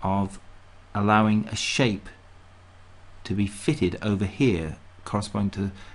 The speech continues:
signal that's associated with the first plasmon for the bulk. So this shape here is not just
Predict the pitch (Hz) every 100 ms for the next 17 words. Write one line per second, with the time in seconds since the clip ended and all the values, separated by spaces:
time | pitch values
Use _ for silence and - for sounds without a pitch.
0 | - - - 147 127 95 85 - - 127
1 | 113 95 92 90 92 92 - - 104 -
2 | 107 101 - - 113 104 - 78 80 -
3 | - - 87 82 82 87 - - - -
4 | - - - - - - 95 90 - 110
5 | 139 139 - 101 - - 151 92 92 -
6 | - 110 107 123 135 123 - 143 135 -